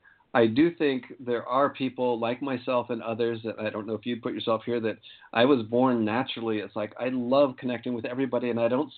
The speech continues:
see a big line between sexuality and sensuality. So it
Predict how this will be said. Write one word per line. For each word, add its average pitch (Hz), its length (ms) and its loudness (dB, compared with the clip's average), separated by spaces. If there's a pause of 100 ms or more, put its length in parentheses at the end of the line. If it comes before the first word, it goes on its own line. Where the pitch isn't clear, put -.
see 143 140 4
a 120 60 0
big 123 300 0
line 117 520 2
between 107 540 -2 (320)
sexuality 113 600 4
and 98 120 -2
sensuality. 101 680 0 (400)
So 104 340 2
it 110 120 -6